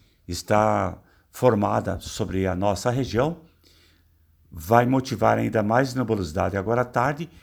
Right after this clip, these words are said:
e não se descarta chuva na região leste, aqui do Rio Grande do Sul.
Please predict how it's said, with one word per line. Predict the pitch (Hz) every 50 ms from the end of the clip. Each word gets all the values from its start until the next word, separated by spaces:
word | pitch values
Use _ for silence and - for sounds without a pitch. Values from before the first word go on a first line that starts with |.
| _ _
e | - 123 127 139
não | 151 156 165 185 196
se | 190 - 185
descarta | 151 160 160 - - - - 123 110 117 120 - - 147
chuva | - - - - 127 139 139 151 147
na | 143
região | 139 135 120 92 101 113 120 117 - - - - -
leste, | - 92 98 101 101 107 117 131 143 135 - - - - - 71 67 - _ _ _ _ _ _ _ _ _ _ -
aqui | 87 82 80 - - - 110
do | 92 101 98
Rio | 90 87 110 135 139
Grande | - 107 101 104 95 92 92
do | 92 104 104
Sul. | 101 - - - 92 76 67 -